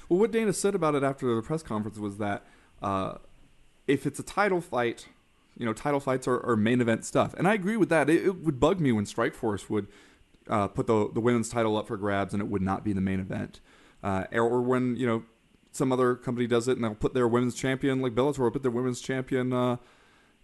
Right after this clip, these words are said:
you know, on the way down on the undercard. I mean, you shouldn't do that. If it's a title fight, it's a title fight, whether they're women or men. So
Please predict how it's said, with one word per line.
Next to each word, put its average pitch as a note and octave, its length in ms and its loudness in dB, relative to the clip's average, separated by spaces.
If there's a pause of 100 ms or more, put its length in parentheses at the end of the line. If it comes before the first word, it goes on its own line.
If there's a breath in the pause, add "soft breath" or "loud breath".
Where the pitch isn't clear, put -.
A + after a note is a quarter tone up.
(160)
you A#2 100 -2
know, G#2 280 0 (680)
on C#3 140 2
the B2+ 300 4 (360)
way C#3 200 4
down C#3+ 220 4
on C3+ 80 4
the B2 80 4
undercard. C#3 540 0
I - 60 -8
mean, B2+ 320 2 (420)
you C#3 120 -4
shouldn't F#3 220 4
do G#3 100 4
that. G#2 160 0
If A#2 120 0
it's B2+ 120 -2
a C3+ 60 0
title G3+ 300 2
fight, F3+ 220 2
it's F3 80 -6
a C#3 60 2
title G3 280 0
fight, A2 280 2
whether A#2+ 220 4
they're B2+ 100 4
women C#3 280 2
or C3 60 2
men. D#3+ 280 0
So B2 280 2